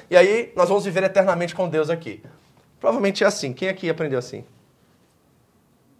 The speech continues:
Não, não, fica assim meio com medo, não. <laughs> Amém. Então deixa eu te mostrar o que a Bíblia diz sobre isso, ok? Pra que você aprenda,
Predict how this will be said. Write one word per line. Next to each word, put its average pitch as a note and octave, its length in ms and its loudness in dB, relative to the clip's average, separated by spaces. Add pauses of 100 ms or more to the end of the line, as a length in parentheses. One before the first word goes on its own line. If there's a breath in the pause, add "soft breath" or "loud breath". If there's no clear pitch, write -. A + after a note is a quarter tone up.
(120)
Não, D#3+ 120 -12
não, C4 200 -10
fica A3 220 -14
assim C4+ 140 -6
meio G3 140 -2
com - 100 -8
medo, F#3+ 260 4
não. F3+ 180 0
<laughs> - 1800 -20
Amém. B2+ 400 0
Então F3 120 -6
deixa G3 120 -8
eu G3+ 40 -8
te A3 80 -8
mostrar G3 280 0
o F3 40 -2
que F3 80 -4
a D#3 40 0
Bíblia D3+ 280 -4
diz B2+ 160 -8
sobre A#2+ 220 -8
isso, G2+ 140 -10
ok? E3+ 280 -4 (160)
Pra C#3+ 100 -8
que C#3+ 60 -12
você C3+ 200 -4
aprenda, E3+ 500 -2